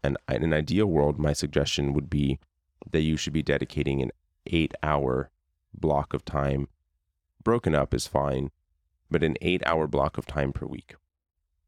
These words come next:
to allow for you to be able to grow. I'm talking twenty percent of your time to being able to actually grow your business and actually investing into yourself,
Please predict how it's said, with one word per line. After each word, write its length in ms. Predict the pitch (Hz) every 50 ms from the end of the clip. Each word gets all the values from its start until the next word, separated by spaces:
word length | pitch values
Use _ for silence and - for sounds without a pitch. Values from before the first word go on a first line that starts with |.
| _ _
to 180 | - 95 87 82
allow 200 | 78 78 76 78
for 120 | - -
you 80 | 78 71
to 60 | 69
be 80 | 69 71
able 120 | 65 71
to 60 | 76
grow. 260 | 71 - 62 53 52 - -
I'm 80 | - 76
talking 300 | - 76 76 - 78 73
twenty 280 | - - 80 82 82
percent 300 | 78 - 80 - - 73
of 100 | 71 67
your 120 | 69 69 69
time 280 | - - 69 64 67 - _ _ _ _ _ _ _ _ _ _ _ _ _ _ - - -
to 220 | - 98 90 87
being 200 | 76 78 78 76
able 200 | 73 71 - - -
to 80 | 71
actually 320 | 69 71 - - - 69 69
grow 200 | - 69 67 67
your 160 | 69 69 65
business 460 | - 71 67 - 60 64 - - - _ _ _ _ _ _ _ _ _ _ _ _ _ _ _
and 140 | - 78 78
actually 460 | 76 76 - - - 80 76 73 - -
investing 800 | - 87 76 71 69 78 80 80 - - - 73 69 64 67 - -
into 280 | - 73 69 - 69
yourself, 500 | 65 67 67 - - 69 62 50 - -